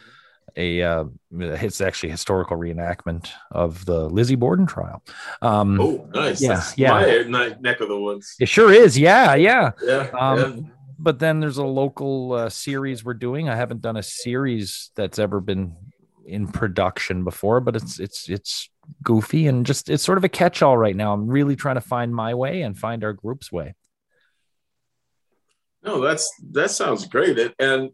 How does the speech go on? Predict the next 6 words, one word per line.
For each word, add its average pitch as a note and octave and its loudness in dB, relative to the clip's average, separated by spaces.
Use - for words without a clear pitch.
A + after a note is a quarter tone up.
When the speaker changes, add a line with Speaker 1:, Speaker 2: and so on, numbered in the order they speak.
Speaker 2:
and B2 -6
d-, - -14
so D3+ 2
you C#3 -6
talk D#3+ -2
about C3+ -2